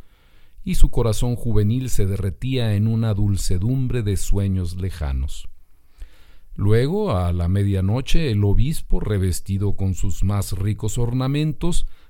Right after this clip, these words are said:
atravesó la basílica precedido por un sugestivo y multicolor cortejo, mientras el coro prorrumpía en un cántico gozoso y solemne:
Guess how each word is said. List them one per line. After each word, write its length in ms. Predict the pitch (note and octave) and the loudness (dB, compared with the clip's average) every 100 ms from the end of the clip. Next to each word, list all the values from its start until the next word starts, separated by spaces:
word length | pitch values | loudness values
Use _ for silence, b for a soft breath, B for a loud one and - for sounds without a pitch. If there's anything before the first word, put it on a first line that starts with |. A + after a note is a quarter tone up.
| b | b
atravesó 640 | - F2+ F#2 F#2+ - A#2 | -6 -2 0 0 -2 -2
la 80 | A#2 | -2
basílica 800 | G#2+ G#2 - C#3+ B2+ G#2+ F2+ E2 | 0 4 4 4 -2 -6 -6 -4
precedido 680 | A#2 C3 - B2 C3+ C3 B2 | -2 0 0 0 -2 -2 4
por 140 | B2 | 4
un 180 | B2+ C3 | 4 2
sugestivo 800 | A#2 - - G#2 - C3+ A#2+ A2+ | 8 8 8 0 -2 -6 -4 -2
y 120 | A#2 | 0
multicolor 800 | A2+ A#2 G#2+ A2 - A2 A2 G#2 | 0 -2 -2 -4 -2 -2 0 0
cortejo, 680 | A2 G2+ - A2 G#2 - F3 | -2 -4 -2 -2 -2 -4 -6
mientras 600 | - F2 E2+ - E2 D#2 | -4 -2 -2 -2 -4 -2
el 220 | E2 C#2+ - | -4 -6 -6
coro 400 | A2 A#2 G2+ E2+ | -2 0 0 2
prorrumpía 800 | F#2+ G#2 G2+ G#2+ G2+ - A2+ A2 | 2 2 2 0 4 4 4 0
en 120 | A2 | 0
un 160 | A2 G#2+ | 0 -2
cántico 640 | A2+ G#2 G2+ G2+ F2+ G2 | -2 0 -2 -4 -4 -4
gozoso 720 | F#2 G2 - A#2+ A#2 - A2+ | 0 0 0 0 0 0 -2
y 180 | A#2 A#2+ | -2 -2
solemne: 680 | - A#2 G2+ E2 D#2+ D2 C#2+ | -2 -2 -2 -2 -2 -2 -4